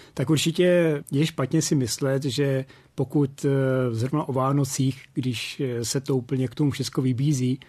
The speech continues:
přijdu do lesa a něco jim tam nasypu jednorázově, tak to prostě jim často neprospěje. Jo, zvlášť pokud bychom se snažili nahradit ten výpadek třeba žoldu nějakým pečivem, tak to je,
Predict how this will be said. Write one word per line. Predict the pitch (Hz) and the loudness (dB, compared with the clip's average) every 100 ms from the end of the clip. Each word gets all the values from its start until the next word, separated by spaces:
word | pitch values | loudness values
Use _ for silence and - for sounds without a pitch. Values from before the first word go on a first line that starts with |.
| - - - | -20 -20 -6
přijdu | - 143 | -2 2
do | 135 | 2
lesa | 135 - 139 | 2 0 -2
a | |
něco | 127 123 | -2 -2
jim | 131 | -2
tam | 147 | 0
nasypu | 131 - 143 147 | -2 -2 -4 0
jednorázově, | 131 127 127 120 117 123 127 | 0 0 0 -2 -2 -2 -2
tak | 127 110 - | -4 -6 -8
to | - 117 | -6 -6
prostě | 127 113 - - 131 131 131 | -6 -6 -6 -4 -2 -2 -4
jim | 139 131 131 | -2 -2 -2
často | 131 113 131 | -4 -2 -2
neprospěje. | 113 120 - - 95 - - _ _ _ | -2 -4 -6 -10 -10 -14 -20 _ _ _
Jo, | 120 123 | -4 0
zvlášť | 131 127 | 0 -2
pokud | 135 - 127 | -4 -2 -2
bychom | 113 135 | -2 -4
se | 143 | -4
snažili | - 131 123 139 139 135 | -2 -4 -2 0 0 0
nahradit | 131 113 135 139 - | 0 -2 0 -2 -2
ten | 131 | -6
výpadek | 123 113 123 120 | -6 -4 -4 -4
třeba | - 143 127 | -6 -4 -2
žoldu | 110 113 123 123 127 - - _ - | 0 -2 0 -2 -4 -12 -20 _ -6
nějakým | 110 107 131 | -4 -2 -2
pečivem, | 117 - 120 113 117 - _ | -2 -4 -2 0 -2 -6 _
tak | 123 113 - - | -6 -6 -8 -6
to | 135 | -2
je, | 127 127 135 131 | 0 2 2 0